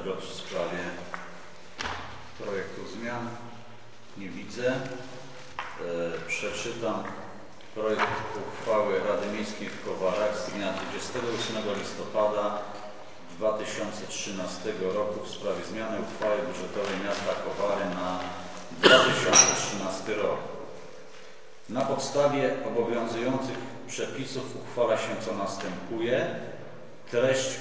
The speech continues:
uchwały zawarta została w paragrafie pierwszym i w paragrafie drugim. Paragraf numer trzy. Wykonanie uchwały powierza się burmistrzowi Kowar. Paragraf cztery.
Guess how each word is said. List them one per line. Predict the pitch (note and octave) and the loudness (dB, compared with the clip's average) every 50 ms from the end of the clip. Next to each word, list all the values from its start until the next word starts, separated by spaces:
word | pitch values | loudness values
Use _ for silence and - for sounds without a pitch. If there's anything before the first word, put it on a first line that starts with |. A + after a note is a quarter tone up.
| A#2+ G#2+ - | -4 -6 -6
uchwały | - - - F#2+ G2 F#2+ F#2 F#2+ G2+ A2 A2+ - - - - - - - | -4 0 4 6 6 8 8 6 6 4 4 4 2 0 -2 -4 -6 -6
zawarta | - - G#2+ G2+ - A#2 B2 B2 B2 A#2+ G#2+ | -6 -4 -2 0 2 4 2 4 2 2 0
została | - A#2+ - - A#2+ A#2 A2 G#2+ G#2 | 0 -2 -2 2 6 6 8 8 6
w | - - | 4 2
paragrafie | - G#2+ G#2 G#2 G#2+ G#2 G#2+ A#2+ B2 A#2 A#2+ A2+ G#2 - - - | 2 2 4 4 4 4 4 4 2 2 0 0 -2 -2 -2 2
pierwszym | B2+ A#2+ A2+ - - - - F#2 F2 - - - - - - - - - - - - - | 2 4 4 2 0 -2 -2 -4 -4 -6 -6 -8 -10 -10 -10 -12 -12 -12 -12 -12 -12 -10
i | F#2+ F2+ | -10 -10
w | - - | -8 0
paragrafie | - - F2+ F2+ - G#2 A#2+ B2+ A#2+ A#2+ A2+ G2 | 4 6 6 8 6 8 8 6 6 6 4 2
drugim. | - - A2 G#2+ A2 G2+ F2 - A2 A2+ B2 C3 C#3 C3 C#3 - - - - - - - - - - - - - - - - - - - - - - | 0 0 0 -2 0 -2 -2 -2 -2 0 0 2 2 0 -2 -4 -4 -6 -6 -8 -8 -10 -10 -10 -10 -10 -10 -10 -10 -12 -12 -12 -12 -12 -12 -4 2
Paragraf | - - - B2 B2+ C3+ C3+ C3 C3 B2 - - A2+ | 6 6 8 10 8 8 8 8 6 6 6 4 2
numer | B2 B2+ B2 B2 C3 B2 B2 - - - | 4 4 4 6 4 4 4 2 0 -2
trzy. | - - - - A#2+ A#2+ B2 B2+ C3+ - - - - - - - - - - - | -2 -2 0 0 0 2 2 2 2 2 0 -2 -4 -6 -8 -8 -10 -10 -6 -4
Wykonanie | A#2 A2+ A2+ A#2+ A#2+ C3+ C#3+ C#3+ C#3 C3 | -4 0 2 2 4 4 4 4 4 4
uchwały | A#2+ A#2+ - - - - B2 A#2+ A#2+ A#2+ B2 B2+ C3 C#3+ - - - - - - - - | 4 2 2 0 2 6 8 8 10 8 8 6 4 2 0 -2 -4 -6 -6 -8 -4 -2
powierza | A2+ A2+ A#2+ A#2+ A#2 B2+ A#2 A2+ | 0 2 2 2 4 4 2 2
się | A#2+ A#2 | 2 0
burmistrzowi | A2 G#2+ G#2+ A2 G#2 G#2+ G#2+ G#2+ G#2+ - - - - A#2+ B2+ B2 - - - - - | -2 -2 -2 -2 -2 -2 -2 -2 -2 -2 -2 -2 0 2 4 4 4 2 0 -2 0
Kowar. | - - - - - - - - - - - - - - - - - - - | 0 0 0 0 -2 -4 -4 -6 -8 -8 -10 -10 -10 -10 -12 -12 -8 0 4
Paragraf | G#2+ G#2+ A2+ A2+ A2 A2 G2 F#2 - - - - | 6 6 8 6 6 6 4 4 4 2 -2 -2
cztery. | - - - C3 C3 B2+ A#2+ A#2+ A#2+ A#2+ | -2 -2 4 6 6 6 8 6 4 2